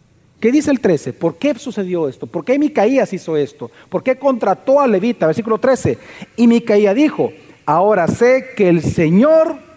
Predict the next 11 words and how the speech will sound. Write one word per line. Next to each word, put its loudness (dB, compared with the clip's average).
está -8
mencionando 0
a -2
Jehová, 0
"que 2
el 2
Señor 2
me 4
prosperará 0
porque 0
tengo 0